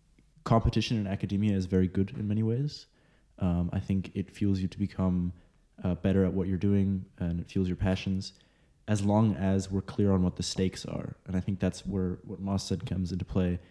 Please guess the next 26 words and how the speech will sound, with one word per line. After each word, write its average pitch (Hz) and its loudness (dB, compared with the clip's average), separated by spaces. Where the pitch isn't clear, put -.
because 98 -2
I 104 -2
think 104 0
most 101 2
people 98 -2
overestimate 85 -4
the - -10
stakes. - -12
People 110 0
need 107 4
to 107 6
have 98 4
a 98 0
clear 104 2
head 95 2
about 90 0
the 113 -2
consequences 98 0
of 90 -2
not 98 -2
winning 104 0
the 95 -4
competition 95 -2
at 98 2
a 90 2
school 110 -4